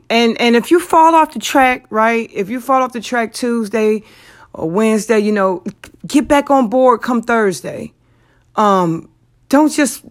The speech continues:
<laughs> don't just lay there. If you fall down, don't just lay there. Get up, you know, get back to it. So that's the word of the day.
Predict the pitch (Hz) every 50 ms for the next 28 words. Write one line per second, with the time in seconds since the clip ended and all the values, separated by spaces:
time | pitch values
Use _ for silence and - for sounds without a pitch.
0 | - - - - - - 226 180 202 - - - - 285 311 311 320 302 202 220
1 | 220 247 294 269 202 170 156 147 - - _ _ _ _ _ _ - 269 240 -
2 | 320 294 285 285 240 285 285 285 277 247 294 320 320 302 226 - 214 240 269 240
3 | 196 170 156 151 302 330 247 269 277 185 - _ _ _ _ _ _ _ - 208
4 | 214 196 180 175 170 170 - - - - - _ _ - 247 254 - 269 269 262
5 | - - 320 285 196 156 - _ _ _ _ _ _ _ _ _ _ _ _ _
6 | _ _ _ _ - - 277 277 320 330 - 262 233 202 214 240 269 294 262 285
7 | 254 285 233 247 285 285 285 285 285 285 285 285 -